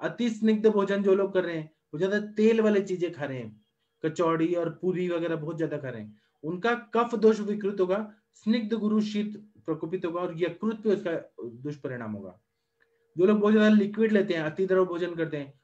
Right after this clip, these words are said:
उनका कफ और पित्त दूषित होगा, पित्त का द्रव गुण बढ़ जाएगा, कफ का द्रव गुण बढ़ेगा,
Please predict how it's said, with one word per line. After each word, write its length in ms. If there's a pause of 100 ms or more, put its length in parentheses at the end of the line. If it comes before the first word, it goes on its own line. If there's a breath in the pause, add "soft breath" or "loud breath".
(120)
उनका 160
कफ 340
और 160
पित्त 220
दूषित 340
होगा, 380 (440 loud breath)
पित्त 260
का 120
द्रव 360
गुण 220
बढ़ 120
जाएगा, 260
कफ 440
का 100
द्रव 240
गुण 180
बढ़ेगा, 460